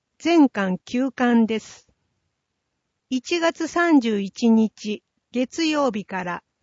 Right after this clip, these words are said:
二月七日月曜日までは、図書館本館、北文館。二月七日月曜日から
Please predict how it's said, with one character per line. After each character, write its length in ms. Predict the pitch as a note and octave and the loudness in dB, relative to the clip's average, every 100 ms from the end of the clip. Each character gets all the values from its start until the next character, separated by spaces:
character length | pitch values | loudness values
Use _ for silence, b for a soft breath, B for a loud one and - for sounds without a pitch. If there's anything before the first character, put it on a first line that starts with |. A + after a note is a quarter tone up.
| _ _ | _ _
二 160 | B3 C4 | 2 4
月 320 | D4+ - D4+ | 2 0 2
七 320 | C#4+ C#4+ C#4 | 4 4 2
日 320 | - C4+ C4 - _ _ | 0 -4 -4 -12 _ _
月 360 | A#3 A#3 D#4+ | -6 -4 -2
曜 260 | D#4+ D#4+ C#4+ | 0 2 2
日 140 | A#3 | 2
ま 140 | G#3 G3 | 0 0
で 120 | F#3+ | -2
は、 260 | F3+ E3+ - _ _ _ _ _ _ _ | -4 -4 -12 _ _ _ _ _ _ _
図 80 | - | -8
書 200 | C4+ F4 | -6 -6
館 280 | - B3 G3+ | -2 -2 -2
本 360 | D#3 A3 A#3 A3+ | -4 0 2 2
館、 480 | - G#3 G3+ G3 - _ _ _ _ | -2 -4 -2 -4 -8 _ _ _ _
北 340 | - - D4+ C#4+ | -20 -8 -4 0
文 300 | C4+ A#3+ G3+ | 2 2 2
館。 420 | - F3+ E3 D3+ _ _ _ _ _ _ _ _ _ - | -6 -8 -8 -10 _ _ _ _ _ _ _ _ _ 2
二 160 | C4 | 4
月 320 | C#4 E4 - D4 | 4 -2 2 4
七 300 | C#4 C4+ C4+ | 6 6 2
日 300 | - B3 - | -2 -6 -6
月 400 | G3 A3 A3 - | -6 -6 -6 -4
曜 220 | D4 C4+ A#3 | -2 0 -2
日 140 | G3 | -6
か 180 | - F3 | -10 -10
ら 200 | F3 | -10